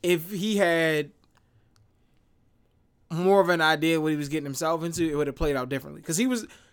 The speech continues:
he was saying some bars that people wouldn't have caught if you're not a fan or you're not following hip hop. And you put that person in a pure battle rap arena, half them people don't know none of his, like, they couldn't connect.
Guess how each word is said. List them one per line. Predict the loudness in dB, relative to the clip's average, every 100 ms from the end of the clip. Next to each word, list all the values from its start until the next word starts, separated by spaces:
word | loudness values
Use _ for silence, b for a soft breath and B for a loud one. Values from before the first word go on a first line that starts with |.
| b
he | 0 2
was | 2
saying | 2 0 0 -2
some | -2 -2
bars | 2 4 2
that | 0 -4
people | -4 -2
wouldn't | 0 -2
have | -4
caught | 2 4 6
if | 2 -2
you're | -2
not | -2 -2
a | -8
fan | -8 -4 -2 -2 -4 -8 b b
or | -6 -2
you're | 0
not | -2 -2
following | 0 0 0 -6
hip | -2 -2 0
hop. | 0 -2 _ _ b b b
And | -2
you | 0
put | 4 6
that | 6 2
person | 2 0 -2
in | -6
a | -8
pure | -4 2 4 4
battle | 0 2 2 2
rap | -2 -4
arena, | -4 -4 -4 -6 b b
half | -2 -2
them | -2 -2
people | 0 2
don't | 2 4
know | 4 4
none | 4 2 2
of |
his, | 2 0 -4 -14 _ _ _ _ _
like, | -4 0
they | 0
couldn't | 4 4 4
connect. | -2 -4